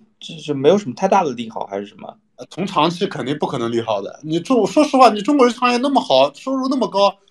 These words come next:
Speaker 2: 靠的就是大经济好嘛，大家文化水平提高嘛，大家对，对娱乐的要求增加嘛，大家对消费的意识增加嘛，对吧？你像我，像咱们这种十几年前开始玩游戏的，十几年前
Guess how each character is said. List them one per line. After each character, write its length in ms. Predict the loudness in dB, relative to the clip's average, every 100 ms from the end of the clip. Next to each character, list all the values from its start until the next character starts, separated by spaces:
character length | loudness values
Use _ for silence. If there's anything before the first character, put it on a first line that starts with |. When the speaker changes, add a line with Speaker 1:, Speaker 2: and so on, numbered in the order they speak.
| _ _ _ _ _ _ _ _ _
Speaker 2:
靠 340 | 2 6 6
的 140 | 4 -4
就 260 | -6 -8
是 200 | -8 -12
大 240 | -10 -8 -8
经 200 | -8 -6
济 140 | -6
好 300 | -4 -2 0
嘛， 160 | 0 2
大 180 | 2
家 160 | 4 2
文 160 | 2 0
化 160 | 0
水 160 | 0 -8
平 180 | -10 -12
提 220 | -12 -2
高 180 | -2 0
嘛， 80 |
大 120 | 0 -2
家 60 |
对， 200 | -2 -10
对 240 | -12 -14 -14
娱 140 | -2
乐 120 | -2
的 80 | 0
要 140 | 0
求 160 | -2 -6
增 240 | -10 -14
加 180 | 4 6
嘛， 80 | 6
大 160 | 0 -2
家 40 |
对 100 | -4
消 220 | -4 -2 0
费 140 | 0
的 220 | -2 -2 _ _ _ _ _
意 160 | -4 -2
识 120 | -2
增 180 | -4 0
加 180 | 0 0
嘛， 160 | -4
对 140 | -4 -4
吧？ 80 |
你 80 | -4
像 280 | 0 0 0
我， 200 | -4 -4
像 220 | 0 -2
咱 120 | 0 -2
们 120 | -2
这 100 | -2
种 160 | -2
十 180 | -4 -8
几 140 | -8 -4
年 140 | -2
前 100 | 0
开 100 | 0
始 60 | 2
玩 160 | 0
游 80 | 0
戏 160 | -4 -12
的， 60 |
十 180 | -12 -14
几 120 | -14
年 120 | -16
前 300 | -4 -2 -2